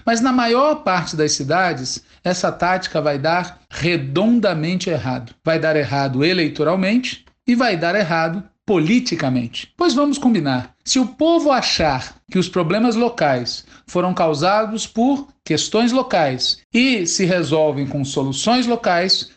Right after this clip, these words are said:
por qual motivo vão escolher para a prefeitura ou para a Câmara Municipal candidaturas de um partido que se dá mal com o presidente da República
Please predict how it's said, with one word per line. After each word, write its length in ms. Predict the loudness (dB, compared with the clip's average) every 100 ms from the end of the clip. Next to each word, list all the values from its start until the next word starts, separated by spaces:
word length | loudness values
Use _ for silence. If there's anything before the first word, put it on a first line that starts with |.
| -2
por 280 | 0 0 0
qual 360 | 2 2 2
motivo 680 | 0 0 0 0 0 -2 -6 -10 -20 -4
vão 220 | 0 2
escolher 720 | 2 0 0 2 2 0 -4 -6
para 220 | -2 0
a 40 | 0
prefeitura 760 | -2 -2 -2 -2 -2 0 0
ou 80 | 0
para 200 | 0 0
a 40 | 0
Câmara 340 | -2 -2 0
Municipal 880 | 0 -2 -4 -6 -2 0 2 0 -4 -14 -4
candidaturas 1040 | -2 0 2 0 0 -2 0 2 0 -2
de 160 | -2 0
um 100 | 0
partido 640 | 0 -2 -2 0 0 -2 -4 -12 -8
que 120 | -2 0
se 200 | 0 0
dá 160 | 0
mal 460 | 2 0 2 2 2
com 100 | -2
o 60 |
presidente 520 | 0 0 2 2 2 2
da 80 |
República 800 | 2 2 2 2 2 0 -2 -6